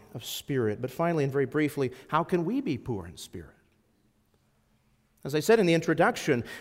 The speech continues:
this is a list of characteristics or attributes that, that are ours in Christ Jesus. We too are to be poor in spirit.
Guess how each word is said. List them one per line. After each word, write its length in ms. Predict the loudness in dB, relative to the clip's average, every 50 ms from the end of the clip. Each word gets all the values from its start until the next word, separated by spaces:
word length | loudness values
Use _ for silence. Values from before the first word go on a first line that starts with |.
| -10 0
this 260 | 4 4 4 6 4
is 120 | 2 4 6
a 60 | 6
list 400 | 6 6 4 4 2 0 0 0
of 120 | 0 2
characteristics 760 | 4 2 2 2 2 2 4 4 4 4 2 0 -2 0 2
or 140 | 2 2 4
attributes 680 | 2 2 2 0 0 0 0 2 2 0 0 -2 -2 2
that, 260 | 4 4 4 2 0 -12 -18 -16 -2 4
that 160 | 6 8 10
are 180 | 12 12 12 12
ours 680 | 12 12 12 12 12 12 10 10 10 8 6 6 4
in 240 | 0 0 2 0 0
Christ 420 | 0 0 0 0 0 -2 -4 -4
Jesus. 460 | -6 -4 -2 0 0 0 0 0 0 -2
We 200 | -4 -4 -4 -4
too 300 | -4 -2 0 2 4 6
are 220 | 6 6 6 4
to 100 | 2 -2
be 140 | -6 -6 -8
poor 400 | -6 -4 -4 -2 -2 -2 -4 -6
in 100 | -8 -10
spirit. 540 | -12 -14 -16 -12 -10 -10 -8 -10 -10 -12